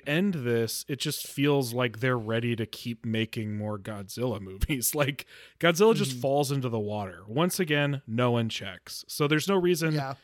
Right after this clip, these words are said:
Speaker 1: not to acknowledge it. I think it would actually be kind of weird not to acknowledge it, if only because, like, it, it wouldn't change anything to acknowledge the events of this. Although it's King Kong.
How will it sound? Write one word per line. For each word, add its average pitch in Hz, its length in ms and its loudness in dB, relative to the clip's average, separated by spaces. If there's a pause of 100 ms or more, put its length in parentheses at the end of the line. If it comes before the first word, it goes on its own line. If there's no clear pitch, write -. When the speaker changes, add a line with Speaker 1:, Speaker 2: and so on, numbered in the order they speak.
(180)
Speaker 1:
not 113 340 -4
to 180 160 2
acknowledge 180 500 -2
it. 196 200 -2
I 143 60 -4
think 156 180 -2
it 156 40 -2
would 135 120 0
actually 131 300 0
be 123 80 -2
kind 131 160 -6
of 113 160 -6
weird 127 340 -4
not 160 200 -2
to 165 140 -4
acknowledge 160 440 -2
it, 165 220 -2 (340)
if 131 160 -8
only 131 220 0
because, 120 340 -4
like, 113 260 -2
it, - 120 -12 (260)
it 123 300 -6
wouldn't 131 240 0
change 123 460 -2
anything 110 560 -4
to 117 160 -6
acknowledge 98 760 -8 (680)
the 123 80 -2
events 110 260 -2
of 113 60 -8
this. 104 200 -8
Although 208 680 6
it's 185 160 4
King 202 340 0
Kong. 151 560 -2